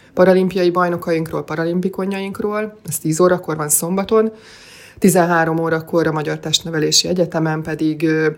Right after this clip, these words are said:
kézlenyomatot adnak olim-, ö, paralimpikonjaink. Ö,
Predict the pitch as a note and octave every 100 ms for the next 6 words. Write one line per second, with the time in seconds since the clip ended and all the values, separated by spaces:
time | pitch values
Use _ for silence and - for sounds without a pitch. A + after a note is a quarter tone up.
0 | - - - F#3+ E3+ E3 D#3 D#3 D#3 D#3
1 | D#3+ D#3 D#3+ D3+ D3+ - E3 D#3 D#3 -
2 | D#3+ D#3+ E3 D#3 D#3 D#3 - D#3 D#3 D#3
3 | F3 A3+ - - - - - - - -
4 | -